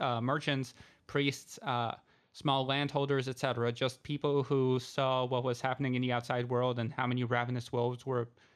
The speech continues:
swirling around them and decided that they were going to take their fate into their own hands. And although the Iki had existed for hundreds of years before this,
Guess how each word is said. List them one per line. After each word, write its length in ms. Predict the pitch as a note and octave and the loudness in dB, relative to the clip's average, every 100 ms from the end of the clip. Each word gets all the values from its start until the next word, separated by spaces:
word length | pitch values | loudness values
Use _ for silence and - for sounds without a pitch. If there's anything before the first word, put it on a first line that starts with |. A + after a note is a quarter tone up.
| - | -20
swirling 460 | - C3 B2+ B2+ | -4 0 0 0
around 260 | A#2+ A#2 A#2 | 0 0 0
them 160 | B2+ A#2+ | -2 -2
and 140 | A#2 | -2
decided 500 | A2+ - A#2 A#2+ A#2+ | -4 -4 -4 -2 -4
that 260 | A#2+ A#2 - | -6 -6 -4
they 120 | B2 | -4
were 160 | B2 | -2
going 340 | A#2+ A#2 A#2 A#2+ | -4 -4 -4 -8
to 400 | - B2+ A#2+ B2 C3+ _ _ _ _ _ | -8 -6 -4 -6 -14 _ _ _ _ _
take 200 | - A#2+ | -4 -4
their 100 | A#2+ | -2
fate 240 | A2 B2 A#2+ | -4 -2 0
into 400 | A2+ - A#2+ A#2+ | -2 -4 -4 -2
their 220 | A#2+ A#2 | -2 -4
own 200 | B2+ A#2+ | -4 -4
hands. 480 | A#2 A#2 - - - _ _ _ - | -4 -6 -6 -8 -12 _ _ _ -8
And 420 | D#3 D#3 D#3 D3+ - | -2 0 0 -2 -2
although 200 | D#3+ G#3+ | 0 2
the 140 | G#3 | 0
Iki 400 | D#3 D3 - D3+ | -2 -2 0 -2
had 600 | C3 - C3 B2+ B2 B2 - | -2 -2 0 2 0 -2 -6
existed 500 | B2+ B2 A#2 - C3 | -4 0 0 0 -2
for 140 | C3+ | 0
hundreds 320 | A#2 B2+ B2 | 0 0 -2
of 100 | A#2+ | -4
years 240 | B2 A#2+ A#2+ | -2 -2 -2
before 320 | B2 - B2+ | -6 -2 0
this, 380 | D3 F3 - | 0 -2 -4